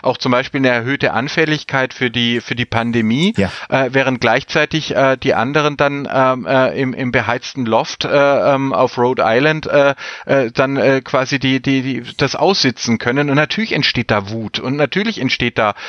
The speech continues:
Speaker 1: äh, quasi so, so ein, ein, das Gefühl von die da oben. Und wenn d-, dann noch einige hast, die selber zur Elite gehören, aber die diese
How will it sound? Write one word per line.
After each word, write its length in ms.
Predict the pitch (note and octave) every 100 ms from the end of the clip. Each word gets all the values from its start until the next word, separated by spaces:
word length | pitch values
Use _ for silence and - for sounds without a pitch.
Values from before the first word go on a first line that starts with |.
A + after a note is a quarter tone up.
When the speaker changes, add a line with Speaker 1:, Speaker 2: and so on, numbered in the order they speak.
| - - -
Speaker 1:
äh, 300 | B2 A#2+ A2+
quasi 340 | - A2 -
so, 220 | A#2 B2
so 140 | A2 B2
ein, 140 | A#2
ein, 500 | A#2 B2 A#2+ G#2+ G#2+
das 220 | B2 A#2+ -
Gefühl 340 | A#2+ - C#3+
von 240 | - A#2+ -
die 180 | C#3+
da 180 | C3 A#2
oben. 400 | G#2+ C#3 C#3+ A2+
Und 200 | G#2+ A#2
wenn 180 | C3 B2
d-, 120 | A#2+ F2
dann 180 | C3+ F#3+
noch 140 | A3
einige 480 | - C3+ F#3 F3+ D#3+
hast, 200 | D3+ -
die 80 | A#2+
selber 280 | C3 C3 B2+
zur 160 | -
Elite 380 | B2+ A#2 B2 A#2+
gehören, 480 | A2 G#2+ G3 G#3 A#2
aber 180 | G#2+ A2
die 140 | A2+
diese 360 | D3+ F3+ E3